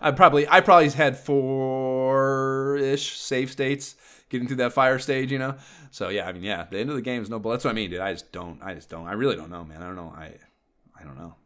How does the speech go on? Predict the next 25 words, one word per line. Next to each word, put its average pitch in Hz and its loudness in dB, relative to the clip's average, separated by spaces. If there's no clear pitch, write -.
I - -20
don't 82 -16
know 80 -14
how 82 -14
human 80 -14
beings, 80 -16
I 80 -16
don't 80 -14
know. 78 -14
It's 71 -20
crazy. 82 -14
Kids, 95 -16
we 117 -6
were, 113 -6
we, 139 0
civilization 175 6
has 127 -2
no 139 0
question, 117 -4
uh, 95 -8
from 110 -12
a 95 -10
biological 95 -4
perspective, 85 -12
peaked, 82 -16